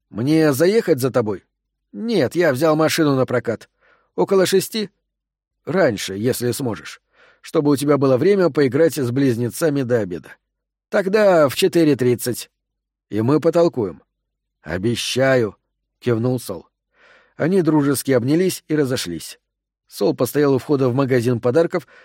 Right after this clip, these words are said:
пока Гарри, Барбара и смуглый парень, которого звали Леви, не ушли. Затем он медленно поднялся на верхний этаж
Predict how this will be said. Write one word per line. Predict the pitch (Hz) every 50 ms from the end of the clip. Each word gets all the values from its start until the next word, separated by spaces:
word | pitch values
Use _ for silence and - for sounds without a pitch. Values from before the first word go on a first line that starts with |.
| _ _ _
пока | - 135 120 143 131
Гарри, | 117 135 151 165 160 160
Барбара | 147 123 127 147 143 135 120 135 131 131
и | - 180 135
смуглый | 117 - 143 143 135 117 117 120
парень, | 117 - 147 139 135 131 117
которого | 131 120 - 127 127 117 120
звали | 104 113 127 127 120 113
Леви, | 110 123 156 160 165 160 - _ _ _ _ _ _
не | 104 113 131 139
ушли. | 135 127 - - 82 82 78 - _ _ _ _ _ _ _ _ _ _ _ _
Затем | - 110 139 - - 214 190 175
он | 165 151 156
медленно | 175 190 165 151 156 147 143
поднялся | 127 139 135 135 156 156 143 - - 139
на | 135 135
верхний | 131 135 127 117 - 117 113 110
этаж | 104 - 170 160 -